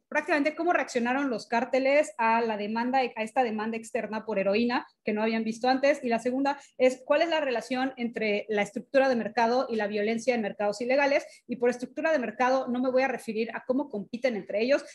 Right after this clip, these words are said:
pero solo a cuántos hay en un lugar determinado y si la cantidad y cuándo entran o salen de un diver-, determinado lugar afecta el nivel de violencia en ese lugar en particular.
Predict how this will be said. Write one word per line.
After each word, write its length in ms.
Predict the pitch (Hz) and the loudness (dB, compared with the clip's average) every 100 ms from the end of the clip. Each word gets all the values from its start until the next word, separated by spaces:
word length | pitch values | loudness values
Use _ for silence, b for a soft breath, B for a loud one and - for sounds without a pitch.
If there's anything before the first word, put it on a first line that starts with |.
| _ | _
pero 160 | 226 220 | -4 0
solo 220 | 262 269 | 4 4
a 100 | 254 | 4
cuántos 360 | 277 277 302 269 | 2 2 0 0
hay 180 | 247 240 | 0 0
en 160 | 226 | -2
un 140 | 233 254 | 0 0
lugar 240 | 233 226 | 0 -2
determinado 640 | 220 208 175 190 240 262 B _ | -4 -6 -6 -4 -2 -2 B _
y 80 | 220 | -8
si 100 | 226 | -2
la 160 | 220 220 | -2 0
cantidad 560 | 233 226 226 247 269 - | 0 0 2 4 4 0
y 160 | 226 | -4
cuándo 340 | - 247 247 247 | 0 0 0 -2
entran 340 | 233 240 240 | -4 -4 -4
o 60 | 208 | -4
salen 340 | 233 220 214 | 0 0 0
de 60 | 220 | 0
un 160 | 233 | 0
diver-, 240 | 226 202 196 | 0 -2 -4
determinado 500 | 196 185 190 208 220 | -8 -6 -4 -2 -2
lugar 260 | 220 190 226 | 0 0 -2
afecta 440 | - 233 226 269 B - | -2 -4 -2 -4 B -12
el 380 | - 226 214 214 | -4 0 0 0
nivel 320 | 214 214 233 | 0 2 2
de 80 | 233 | 4
violencia 460 | 233 208 214 226 226 | 4 2 2 2 0
en 80 | 214 | 0
ese 180 | 214 | -2
lugar 220 | 214 196 190 | -4 -4 -4
en 100 | 190 | -6
particular. 540 | 190 208 226 277 262 | -8 -2 4 4 2